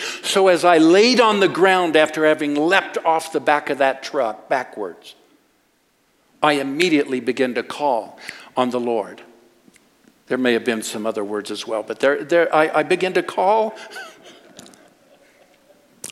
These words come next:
Just, just having a relationship here, I'm being honest with you, because I'm a human,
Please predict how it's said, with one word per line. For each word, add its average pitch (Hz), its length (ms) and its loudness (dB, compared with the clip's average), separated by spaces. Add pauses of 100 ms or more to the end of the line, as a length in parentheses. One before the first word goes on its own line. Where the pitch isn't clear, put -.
Just, - 180 -16 (540)
just - 400 -14
having 90 340 -10
a 92 40 -10
relationship 101 680 -6
here, 110 100 -4
I'm 101 100 -10
being 101 220 -10
honest 110 380 -6 (560)
with 120 160 -18
you, 120 340 -6 (720)
because 117 220 -10
I'm 110 120 -6
a 110 40 -10
human, 110 400 -12